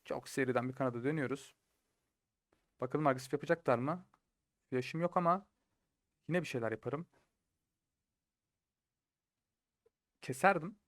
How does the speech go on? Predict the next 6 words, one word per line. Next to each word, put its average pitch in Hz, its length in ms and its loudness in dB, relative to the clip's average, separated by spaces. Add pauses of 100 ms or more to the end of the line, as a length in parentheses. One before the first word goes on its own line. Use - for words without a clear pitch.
(280)
Çok - 180 -10
rahat - 200 -4
da 185 40 -2
keserdim. 151 480 -4 (3000)
Yok. 147 320 -2 (240)
Gitti. 117 360 -8